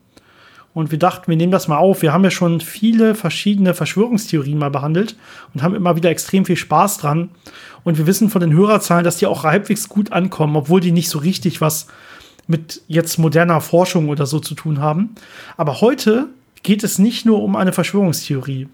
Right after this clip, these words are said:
sondern in Wirklichkeit gibt es sogar zwei verschiedene Modelle der hohlen Erde, die man klar unterscheiden muss.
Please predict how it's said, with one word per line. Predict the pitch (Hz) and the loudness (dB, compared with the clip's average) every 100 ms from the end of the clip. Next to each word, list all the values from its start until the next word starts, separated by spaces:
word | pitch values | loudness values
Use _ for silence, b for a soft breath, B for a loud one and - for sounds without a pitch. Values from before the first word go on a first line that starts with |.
| _ B B B | _ B B B
sondern | - 170 180 | -2 0 0
in | 185 | 0
Wirklichkeit | 185 208 - 202 | -2 -2 -2 0
gibt | 202 190 | 0 -2
es | 165 | -4
sogar | 160 165 | 0 0
zwei | 160 - 165 190 | 0 -2 0 0
verschiedene | 156 - 202 240 226 208 | -2 -2 -2 2 4 4
Modelle | 170 156 175 185 | 2 2 2 4
der | 165 147 | 2 2
hohlen | 180 190 | 4 2
Erde, | 196 170 185 | 2 2 2
die | 156 | 2
man | 160 156 | 0 0
klar | 156 160 180 208 | -2 0 2 2
unterscheiden | 208 156 139 - 175 180 | 0 -2 -2 0 0 2
muss. | 139 143 - - | 0 -2 -4 -8